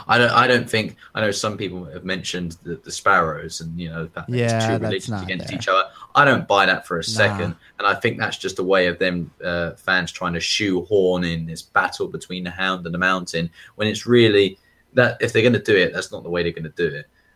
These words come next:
Speaker 1: Um, I, I, I,
Speaker 2: Do you
Speaker 1: 'cause if, if that, if, if they just wanna satisfy and appease fans with that type of storyline, I will be very disappointed. I wanna see the Hound actually doing something that has greater ramifications than that,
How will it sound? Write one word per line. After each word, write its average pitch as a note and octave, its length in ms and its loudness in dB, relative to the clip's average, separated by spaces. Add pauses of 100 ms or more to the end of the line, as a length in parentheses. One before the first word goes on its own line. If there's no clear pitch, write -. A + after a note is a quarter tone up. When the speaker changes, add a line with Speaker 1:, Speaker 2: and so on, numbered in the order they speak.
(100)
Speaker 1:
Um, E2 560 -4 (140)
I, - 180 -2 (100)
I, - 200 -6
I, - 180 4
Speaker 2:
Do A#3+ 80 -2
you G2+ 140 -10
Speaker 1:
'cause G#2 180 -6
if, G#2 180 -4
if - 160 -8
that, C#3 260 4
if, A#2 120 -4 (200)
if A#2 500 -2
they C#3+ 160 2
just B2+ 160 -8
wanna A#2+ 300 0 (200)
satisfy A#2 840 0
and G2 260 -4
appease A2+ 460 -4
fans G#2 340 -4
with F#2 80 -6
that G2 160 0
type F#2 260 -4
of F2 60 -12
storyline, F#2 640 -2
I G#2 100 -2
will G2 100 4
be F#2 160 0
very F#2 160 4
disappointed. E2+ 800 -8 (500)
I A2 100 4
wanna G#2 200 4
see F#2+ 280 2
the F2 120 2
Hound G2+ 560 0 (340)
actually F#2+ 360 -4 (100)
doing F3+ 320 8
something G2 520 0
that F#2 100 -6
has F#2+ 220 -4
greater G#2 460 -2
ramifications F#2 760 -2
than F2 140 -6
that, F2 280 -4